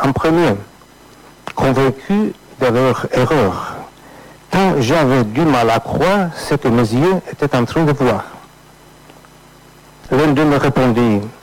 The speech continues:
C'est toi, monsieur Torraldey ? » Pas d'autre explication,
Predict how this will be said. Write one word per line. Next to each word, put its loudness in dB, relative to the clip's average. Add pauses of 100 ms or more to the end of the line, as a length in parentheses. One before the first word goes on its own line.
(160)
C'est -4
toi, 2
monsieur 0
Torraldey ? » 2 (2000)
Pas 2
d'autre -2
explication, 0